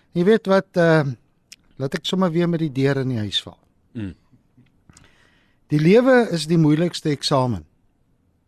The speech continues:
Speaker 1: Baie mense druip omdat hulle probeer wees soos ander mense.
Speaker 2: Mm.
Speaker 1: Jy weet, sonder om te sef, het ons almal ons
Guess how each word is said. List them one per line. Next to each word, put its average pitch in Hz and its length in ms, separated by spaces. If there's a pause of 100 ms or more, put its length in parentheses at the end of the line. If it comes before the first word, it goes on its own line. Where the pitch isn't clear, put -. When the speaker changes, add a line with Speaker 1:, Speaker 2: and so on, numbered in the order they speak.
(500)
Speaker 1:
Baie 170 240
mense 190 440
druip 147 300 (140)
omdat 127 240
hulle 127 120
probeer 131 420
wees 123 260
soos - 200
ander 123 280
mense. 104 400 (680)
Speaker 2:
Mm. 80 300 (260)
Speaker 1:
Jy 139 100
weet, 180 200 (260)
sonder 170 320
om 185 100
te 170 140
sef, - 460 (640)
het 120 160
ons 123 160
almal 156 320
ons 113 220